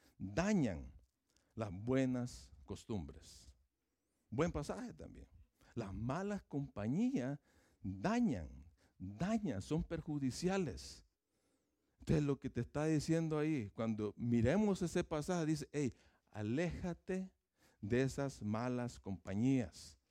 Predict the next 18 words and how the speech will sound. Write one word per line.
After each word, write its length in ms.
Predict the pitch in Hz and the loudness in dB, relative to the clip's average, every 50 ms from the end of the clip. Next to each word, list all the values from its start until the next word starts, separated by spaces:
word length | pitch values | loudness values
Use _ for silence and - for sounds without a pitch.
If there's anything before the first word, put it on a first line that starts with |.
| _ _ _ _ _ _ - - | _ _ _ _ _ _ -18 -8
Aléjate 720 | - 123 113 113 123 135 143 160 156 151 - - 160 151 | -6 -4 -2 0 0 0 0 0 -4 -4 -2 -4 -4 -4
de 260 | - 123 123 135 120 | -4 -2 0 0 2
amistades 800 | 110 110 113 107 101 101 - - - 143 147 151 156 156 147 - | 2 2 0 0 -2 -4 -6 -4 -2 -2 0 2 0 0 -2 -2
que 140 | - 135 113 | -4 -6 -6
te 240 | - - 104 101 101 | -4 -4 -4 -2 0
llevan 460 | 104 120 139 147 147 147 156 156 - _ _ _ _ _ _ _ - | 2 4 4 6 6 4 2 0 -2 _ _ _ _ _ _ _ -4
a, 320 | 120 123 117 110 104 110 - _ _ _ _ _ - | -2 -2 0 -2 -2 -6 -10 _ _ _ _ _ -10
a 140 | 104 101 104 | -8 -6 -2
un 380 | 110 131 147 165 175 156 214 320 - _ | 0 0 0 0 -2 -4 -10 -16 -18 _
camino 640 | - 117 117 120 123 127 143 160 170 180 175 170 156 | -6 -2 0 2 4 4 4 2 2 0 -2 -2 -2
destructivo, 720 | 139 127 - - - 95 98 - - 220 233 220 175 110 | -2 -2 -4 -6 -12 -12 -12 -8 -6 -4 -4 -2 -2 -2
a 20 | |
un 180 | 123 135 156 151 | 0 0 -2 -2
camino 540 | - - 127 139 156 175 185 180 175 - - - | -2 -4 -4 -2 -2 -2 -2 -2 -2 -4 -6 -6
equivocado. 880 | - 117 107 - - 117 104 98 98 - - 185 208 214 185 139 87 82 - _ _ _ _ - - _ _ _ _ _ _ - _ _ _ _ _ _ _ _ _ _ _ _ _ _ - | -8 -8 -8 -4 -4 -4 -2 -2 -4 -4 -4 -2 0 0 0 -2 -4 -6 -10 _ _ _ _ -20 -20 _ _ _ _ _ _ -20 _ _ _ _ _ _ _ _ _ _ _ _ _ _ -2
Tienes 760 | 135 135 147 165 165 165 165 160 160 160 160 - - - - - | 0 2 2 4 2 0 -2 -4 -4 -6 -8 -8 -12 -18 -14 -8
que 100 | 92 92 | -8 -8
ser 560 | - - - - 147 139 135 131 131 131 | -8 -8 -8 -4 -4 -2 -2 -2 -4 -6